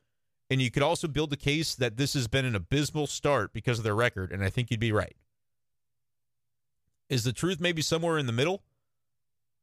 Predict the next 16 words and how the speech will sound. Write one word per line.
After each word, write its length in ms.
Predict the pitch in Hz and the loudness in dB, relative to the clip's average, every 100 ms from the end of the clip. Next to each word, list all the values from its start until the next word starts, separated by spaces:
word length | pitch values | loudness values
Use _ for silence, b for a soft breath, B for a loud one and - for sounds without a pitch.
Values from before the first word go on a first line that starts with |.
| - | -6
The 120 | 123 | -2
great 260 | 127 147 180 | 2 2 4
part 220 | 170 170 | 2 2
of 80 | 147 | 2
a, 160 | 139 | 2
a 80 | - | 0
six-month 480 | 131 165 - 151 143 | -2 -2 -2 -2 0
baseball 380 | 143 151 - 120 | -2 -2 0 -2
summer 340 | - 127 123 | 0 0 0
is 160 | 127 117 | 0 0
we 80 | 120 | 0
do 220 | 117 160 | 2 2
get 140 | 156 | 0
to 60 | 135 | -2
find 280 | 139 123 113 | 0 2 2
out. 240 | 82 - | 0 -6